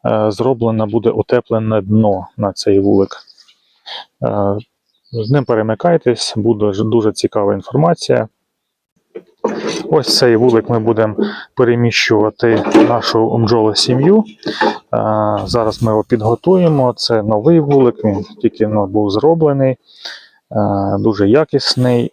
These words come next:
І ми зараз, е, трошки будемо обжигати його із середини і будемо підготовлювати,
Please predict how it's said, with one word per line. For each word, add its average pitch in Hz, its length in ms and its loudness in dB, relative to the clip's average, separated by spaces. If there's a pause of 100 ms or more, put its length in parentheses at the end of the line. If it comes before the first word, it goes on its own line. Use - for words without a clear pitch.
(160)
І 117 280 2
ми 110 240 0
зараз, 104 560 -2
е, 104 240 0
трошки 104 520 -2
будемо 104 460 -4
обжигати 107 540 -2
його 101 200 2
із 110 680 -2
середини 160 640 2 (800)
і 156 280 4
будемо 117 360 0
підготовлювати, 113 1000 0